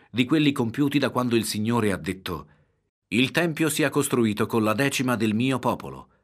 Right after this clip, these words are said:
Vedere Dottrina e Alleanze, sezione novantasette, da versetto dieci a undici. Sembrava come se lo spirito d'iniziativa,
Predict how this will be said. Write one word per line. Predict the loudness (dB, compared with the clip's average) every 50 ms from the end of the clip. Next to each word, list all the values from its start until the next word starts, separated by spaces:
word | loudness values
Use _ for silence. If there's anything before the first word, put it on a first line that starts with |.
| _ _ _ _ _ _ _ _
Vedere | -4 -2 0 2 4 4 4 2
Dottrina | 2 0 0 0 0 2 2 2 2
e | 2
Alleanze, | 0 0 0 0 0 0 -2 -4 -6 -8 -10 -10 -12 -16 _ _ _
sezione | -4 -4 -2 0 2 2 4 4 2
novantasette, | 2 2 0 0 0 -2 -2 -2 -2 -4 -6 -8 -12 -12 -12 -12 -14 _ _ _
da | _ -2 0
versetto | 0 0 2 0 0 0 0 0
dieci | 0 2 2 0 0 0 0 0 0
a | 0
undici. | 0 -2 -4 -8 -10 -10 -10 -10 -10 -14 -18 _ _ _ _ _ _ _ _ _ _ _
Sembrava | _ -2 0 2 4 4 4 2 2 0
come | 0 2 2 2 2
se | 2 2 2
lo | 2 0 -2
spirito | 0 0 2 2 2 2 0 0
d'iniziativa, | 0 0 0 -2 -2 -2 -2 -2 0 -2 -2 -2 -4 -6